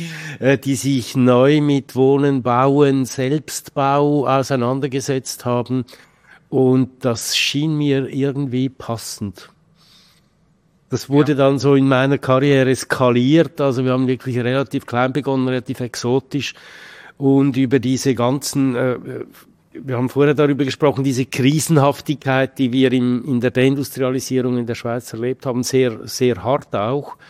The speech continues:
Speaker 1: als junger Architekt, äh, wurde das dann so zu einer Bewegung, die dann, äh,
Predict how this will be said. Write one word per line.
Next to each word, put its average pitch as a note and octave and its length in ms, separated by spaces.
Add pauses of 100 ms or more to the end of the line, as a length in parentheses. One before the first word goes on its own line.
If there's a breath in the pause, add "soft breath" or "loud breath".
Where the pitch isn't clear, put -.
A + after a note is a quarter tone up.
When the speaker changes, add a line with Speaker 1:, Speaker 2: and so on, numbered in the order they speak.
(380 loud breath)
Speaker 1:
als C3 220
junger C3+ 320
Architekt, B2 880 (560 soft breath)
äh, B2+ 260
wurde B2 240
das A#2 260
dann B2+ 180
so B2+ 140
zu B2+ 180
einer A2+ 220
Bewegung, G#2+ 760
die A2+ 140
dann, A2 360
äh, A2 300